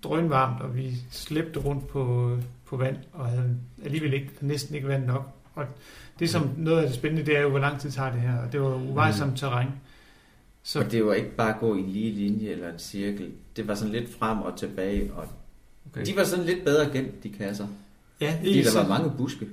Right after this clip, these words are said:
Speaker 1: Ja, egentlig så, men egentlig så lå det jo nogle, øh, sådan nogle plastikrør, der lå typisk stukket ind i sådan nogle kaktusbuske. Så, så
Speaker 2: Mm.
Speaker 1: egentlig så
Speaker 2: Uh.
Speaker 1: lå de relativt synligt, men de kunne alligevel skjule sig rigtig godt fra,
Speaker 2: Ja.
Speaker 1: hvis ikke man så dem fra den rigtige vinkel.
Speaker 2: Ja.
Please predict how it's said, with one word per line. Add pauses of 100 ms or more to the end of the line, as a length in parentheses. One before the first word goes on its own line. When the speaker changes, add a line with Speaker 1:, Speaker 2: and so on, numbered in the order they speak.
(200)
Speaker 1:
Ja,
egentlig
så,
men
egentlig
så
lå
det
jo
nogle,
øh,
sådan
nogle
plastikrør,
der
lå (200)
typisk
stukket
ind
i
sådan
nogle
kaktusbuske. (160)
Så,
så
Speaker 2:
Mm.
Speaker 1:
egentlig
så
Speaker 2:
Uh.
Speaker 1:
lå
de
relativt
synligt,
men (400)
de
kunne
alligevel
skjule
sig
rigtig
godt
fra,
Speaker 2:
Ja. (140)
Speaker 1:
hvis
ikke
man
så
dem
fra
den
rigtige
vinkel. (220)
Speaker 2:
Ja.